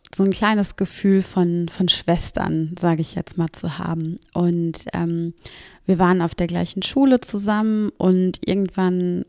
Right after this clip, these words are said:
ähm, sind wir dann auf weiterführende Schulen gegangen.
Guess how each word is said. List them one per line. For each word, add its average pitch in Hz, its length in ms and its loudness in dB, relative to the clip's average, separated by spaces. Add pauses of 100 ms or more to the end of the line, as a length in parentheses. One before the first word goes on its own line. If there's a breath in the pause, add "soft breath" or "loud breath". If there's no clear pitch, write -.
ähm, 170 280 -2
sind 165 280 -2
wir 185 40 -4
dann 180 160 0
auf - 200 -6
weiterführende 190 680 0
Schulen 185 460 -2
gegangen. 185 460 -4